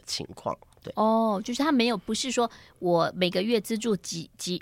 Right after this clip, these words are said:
Speaker 2: 五百、一千块给某一个儿童，
Speaker 1: 对，
Speaker 2: 然后
Speaker 1: 不是这样子。
Speaker 2: 有的是三四个人一起资助个孩子嘛，小朋友就会一个月拿，
Speaker 1: 对，不是这样子，
Speaker 2: 不是这样子。
Speaker 1: 不是像那种认养的方式，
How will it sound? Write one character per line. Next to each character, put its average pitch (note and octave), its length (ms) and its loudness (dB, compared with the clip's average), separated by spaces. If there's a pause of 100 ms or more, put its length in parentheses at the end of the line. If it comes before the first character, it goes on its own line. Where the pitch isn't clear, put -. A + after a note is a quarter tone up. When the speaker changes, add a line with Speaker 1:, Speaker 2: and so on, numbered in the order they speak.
Speaker 2:
五 F#3+ 120 0
百、 F3+ 220 4
一 A3 140 -4
千 F#3+ 280 -2
块 G3 140 0
给 F3+ 120 -2
某 E3+ 240 2
一 F#3 80 -4
个 G3 160 0
儿 D#3+ 280 2
童， - 260 -4
Speaker 1:
对， G2+ 200 6
Speaker 2:
然 D#3 120 2
后 A3+ 80 8
Speaker 1:
不 G3+ 60 6
是 A2 100 0
这 G2+ 140 -2
样 - 60 -4
子。 - 80 -12
Speaker 2:
有 F3+ 120 6
的 F3 220 4
是 A#3 160 0
三 G#3 280 0
四 G#3 220 0
个 E3+ 140 2
人 C3+ 180 -2
一 G3 60 -2
起 D#3+ 120 -2
资 E3 160 -2
助 F3 160 2
个 D#3 100 -4
孩 B2 200 -6
子 - 200 -10
嘛， - 180 -8
小 - 140 -6
朋 E3+ 120 0
友 E3+ 80 2
就 E3+ 100 2
会 F3+ 80 2
一 - 20 4
个 G#2+ 80 6
月 G2 80 0
拿， D#2 40 -8
Speaker 1:
对， - 100 -4
不 G#2+ 80 4
是 C3 180 4
这 A#2 100 4
样 G2 120 4
子， - 120 -6
Speaker 2:
不 F#3 60 0
是 F3 40 -4
这 - 60 -4
样 C3+ 80 6
子。 - 60 4
Speaker 1:
不 E3 60 6
是 - 0 -
像 D3 220 8
那 C3 60 6
种 G2+ 160 4
认 A2 260 2
养 F2 180 -2
的 F#2 140 -10
方 F2+ 260 -6
式， - 240 -8